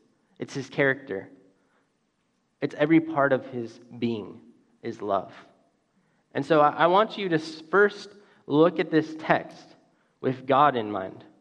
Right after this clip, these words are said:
not ourselves. How many <laughs> times is it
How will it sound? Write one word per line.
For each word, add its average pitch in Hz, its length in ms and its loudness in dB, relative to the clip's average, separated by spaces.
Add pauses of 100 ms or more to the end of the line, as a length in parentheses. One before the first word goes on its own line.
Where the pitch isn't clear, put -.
(180)
not 135 220 2
ourselves. 170 600 2 (540)
How 156 140 4
many 180 160 4
<laughs> - 0 -
times 185 400 -2
is 170 160 2
it 160 240 2